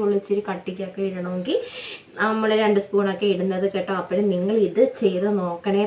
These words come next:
പിള്ളേരെ. സത്യമായിട്ടും ഞാൻ അല്ലെങ്കിൽ നിങ്ങളുടെ അടുത്ത് പിണങ്ങും. ഈ പായ്ക്കുകളൊക്കെ ചെയ്ത് കാണിച്ചിട്ട് നിങ്ങളൊന്ന് എന്താണിത് ഇട്ട് കാണിക്കാത്തത് തന്നെ. കാണിക്കാനും ഞാൻ എങ്ങനെ കാണാനാണ്? നിങ്ങൾ വീട്ടിൽ ഇരുന്ന് ചെയ്യുന്ന എന്തുവാ ആർക്കറിയാം. കള്ളത്തരമൊക്കെ ആയിരിക്കും പറയുന്നത് എല്ലാവരും.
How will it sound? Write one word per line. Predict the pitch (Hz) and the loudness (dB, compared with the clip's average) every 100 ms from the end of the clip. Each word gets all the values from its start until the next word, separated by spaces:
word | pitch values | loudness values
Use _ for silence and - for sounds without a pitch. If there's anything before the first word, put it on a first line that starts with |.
| 208 | 0
പിള്ളേരെ. | 170 170 180 180 190 208 | -2 -2 -2 0 0 0
സത്യമായിട്ടും | 175 175 185 190 190 196 196 180 202 - 185 | -4 -6 -6 -4 -4 -2 -4 -2 -6 -4 -6
ഞാൻ | 180 180 | -4 -4
അല്ലെങ്കിൽ | 180 175 185 185 | -2 -4 -4 -6
നിങ്ങളുടെ | 180 175 | -6 -8
അടുത്ത് | 175 190 - | -8 -10 -10
പിണങ്ങും. | 170 170 170 - - - - 175 | -8 -6 -8 -10 -20 -20 -16 -6
ഈ | 190 196 | -6 -4
പായ്ക്കുകളൊക്കെ | 175 170 165 208 196 185 185 180 | -4 -4 -4 -2 -2 -2 -6 -6
ചെയ്ത് | 175 170 196 | -4 -2 -2
കാണിച്ചിട്ട് | 180 180 170 175 180 170 | -2 -4 -6 -8 -6 -6
നിങ്ങളൊന്ന് | 170 202 180 180 190 160 | -4 -2 -2 -2 -4 -4
എന്താണിത് | 165 214 214 175 196 185 180 202 - - - - 214 | -2 -2 -2 -2 0 0 0 -2 -4 -20 -20 -4 -4
ഇട്ട് | 208 269 240 | 0 2 2
കാണിക്കാത്തത് | 180 196 214 226 214 214 190 | 2 2 2 2 2 2 -2
തന്നെ. | 180 185 180 | 0 -2 -4
കാണിക്കാനും | 160 160 170 170 190 202 214 220 | -4 -4 -4 -6 -4 0 0 0
ഞാൻ | 220 214 | 0 0
എങ്ങനെ | 220 233 226 | -2 -2 -2
കാണാനാണ്? | 220 220 226 226 220 | 0 0 0 0 0
നിങ്ങൾ | 202 180 196 | 0 0 0
വീട്ടിൽ | 190 208 | 0 2
ഇരുന്ന് | 208 208 214 | 2 0 0
ചെയ്യുന്ന | 208 208 214 226 | 0 0 -2 -2
എന്തുവാ | 220 208 220 226 220 | -4 -4 -4 -2 0
ആർക്കറിയാം. | 214 233 226 220 214 196 | -2 -4 -6 -4 -4 -2
കള്ളത്തരമൊക്കെ | 170 170 175 180 175 220 | -4 -4 -6 -8 -6 -4
ആയിരിക്കും | 208 202 262 233 | -2 0 -2 -4
പറയുന്നത് | 226 247 262 240 | -4 -4 -2 -2
എല്ലാവരും. | 208 175 | -2 -4